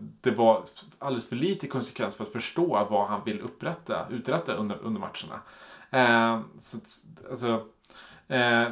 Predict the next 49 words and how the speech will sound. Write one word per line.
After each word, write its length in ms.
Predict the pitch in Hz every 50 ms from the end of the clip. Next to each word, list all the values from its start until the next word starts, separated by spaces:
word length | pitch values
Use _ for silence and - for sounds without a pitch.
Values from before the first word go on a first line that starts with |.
| 113
det, 200 | 127 120 135 139 139 -
det, 220 | 143 139 139 -
om, 180 | 135 143 143 139
om 120 | 139 135
det 80 | 127 147
är 40 | 160
ett 60 | 160
problem 320 | 160 143 139 139 131 120
under 140 | 120 117 113
Mourinho 380 | 110 117 123 147 156 139 117 101
så 140 | - 104 101
var 140 | 107 104
det 60 | 98 95
absolut 280 | - - - 120 110
ett 200 | 110 - - -
problem 300 | - 98 85 101 98 95
under 140 | 92 95 -
Pochettino 500 | - 104 - - 110 - 120 120 104 90
också. 360 | - - - - - - - - - - _ _ -
Ehm, 340 | - 120 107 104 101 104 104 101 - - _ _ _ _ _ _ _ _ - - -
men 160 | - 135 139 135
det 60 | 143
är 40 | -
klart 260 | 175 139 113 110 -
att 100 | 107 104
man 80 | 110
ska 120 | 107 - 123
inte 160 | 113 117 120
underskatta 580 | 123 131 120 110 107 - - 113 107 - - 131
det 80 | 117
faktum 280 | - 120 117 - - 98
att 100 | 95 -
han 120 | 101 107
har 80 | 113 113
inte 140 | 113 - 107
haft 320 | - 135 131 - - -
förrän 240 | - - 156 131 113 - -
nu 180 | 135 113 107 -
en, 140 | 117 117 113 - _
en, 180 | - 123 127 -
en 300 | - 139 127 123 120 113
hel 280 | 110 113 127 120 107 101
vecka 400 | - 110 - - - - 113 104 - - - - - - - -
att 220 | 107 113 - -
träna 300 | - 127 113 104 101 117
med 160 | 113 104 -
spelarna. 460 | - - 113 98 92 107 113 98 - - - - - - - - - -
Eh, 380 | - 110 110 107 104 104 101 98 - - - - - - - - - 101
och 140 | 123 113